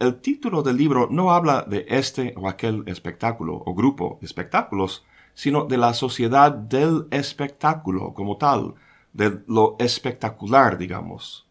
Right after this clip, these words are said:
De la misma manera, para Marx, lo que vemos por todos lados son mercancías, pero el fenómeno de base es distinto, es capital. Nuestro sistema económico no se llama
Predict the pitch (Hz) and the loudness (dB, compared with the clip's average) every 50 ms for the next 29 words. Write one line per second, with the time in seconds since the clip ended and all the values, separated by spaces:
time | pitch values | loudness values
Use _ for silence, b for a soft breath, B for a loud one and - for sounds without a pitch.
0 | _ _ _ _ _ _ _ _ _ b b b b b b b b b b _ | _ _ _ _ _ _ _ _ _ b b b b b b b b b b _
1 | _ _ _ 147 151 151 156 170 175 170 180 160 147 143 143 151 147 135 117 - | _ _ _ 4 6 6 6 6 4 4 4 4 4 4 4 4 6 6 4 4
2 | - - 139 131 135 156 196 - 151 - - - - - _ - 131 143 147 151 | 4 2 2 2 4 4 4 2 2 0 -4 -6 -8 -12 _ 0 0 0 2 2
3 | 147 143 156 170 170 156 139 - - - - 127 123 117 - 120 123 127 123 113 | 2 4 4 2 4 2 0 0 -4 -6 -6 -6 -4 -2 0 0 0 0 2 2
4 | 104 101 104 104 - - 101 98 101 101 98 - - 98 95 90 - - 92 90 | 2 4 2 0 -2 -2 -2 -2 -2 -2 -6 -6 -6 -6 -6 -6 -6 -6 -8 -6
5 | - - - 214 151 92 82 85 - - b b b b b b b b _ 156 | -6 -4 -2 -2 0 0 -2 -4 -8 -12 b b b b b b b b _ 0
6 | 156 151 143 - 143 143 139 - 160 156 180 202 202 180 165 151 135 131 127 127 | 2 2 2 2 2 0 0 0 0 2 2 2 2 2 2 2 2 2 4 4
7 | 202 214 180 - 160 143 139 - - 117 120 113 - 117 110 - 143 147 147 151 | 2 2 2 0 -2 -4 -4 -6 -6 -6 -6 -4 -4 -6 -6 -4 -4 -4 -2 -2
8 | 92 92 - - - 107 113 - - - _ _ _ - 123 117 120 120 117 - | -2 -2 -2 -4 -4 -2 -2 -2 -4 -6 _ _ _ -8 -6 -4 -4 -4 0 2
9 | 127 120 104 85 - - - _ _ _ _ _ _ _ _ _ _ _ _ _ | 4 4 4 4 0 -6 -10 _ _ _ _ _ _ _ _ _ _ _ _ _
10 | _ 117 127 135 135 - 135 123 - 120 117 - 139 139 131 123 - 127 127 131 | _ 0 0 0 2 0 -2 0 0 0 0 2 2 2 0 0 0 2 4 4
11 | 135 127 127 117 - - 113 127 156 151 143 131 139 139 139 131 120 - | 4 4 2 0 0 2 2 2 2 2 2 2 2 4 6 4 4 2